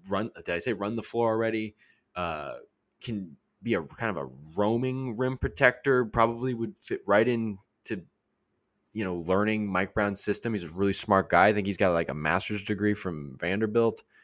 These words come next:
uh, disciplined guy. I think he'd be perfect. Now, he just signed with the Lakers. Um, it felt like the Kings would have probably retained him if they would have been able to trade Holmes, but they couldn't trade Holmes.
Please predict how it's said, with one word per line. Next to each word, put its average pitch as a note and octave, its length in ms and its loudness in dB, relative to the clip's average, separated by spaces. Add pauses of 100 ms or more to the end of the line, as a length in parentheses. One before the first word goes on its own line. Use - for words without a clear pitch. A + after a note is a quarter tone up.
(240)
uh, E2 280 0 (100)
disciplined G#2+ 540 0
guy. G2 360 4
I G2 80 -6
think - 180 -14
he'd A3 160 -10
be G#3 140 -4 (200)
perfect. - 520 -6 (400)
Now, C3 280 4 (140)
he B2 160 -2
just C#3+ 380 4
signed A2+ 240 6
with F#2 100 -2
the F2+ 100 0
Lakers. E2+ 680 -2 (520)
Um, F2+ 560 -2 (320)
it G#2 80 -8
felt B2 240 2
like B2+ 200 0 (100)
the F#2+ 100 -12
Kings A2+ 360 -6
would E2+ 320 0
have B2 160 -4
probably C#3 400 6
retained C#3 480 -2
him C#3+ 280 -8 (380)
if F#2+ 300 -4
they E2+ 180 0
would E2+ 160 -4
have F2+ 60 -6
been F2+ 100 -4
able E2+ 220 -4
to D#2 60 -12
trade E2+ 280 -2
Holmes, F#2 380 -4
but - 120 -10
they - 120 -6
couldn't A#2 280 -2
trade C3+ 260 -2
Holmes. C#3+ 420 -4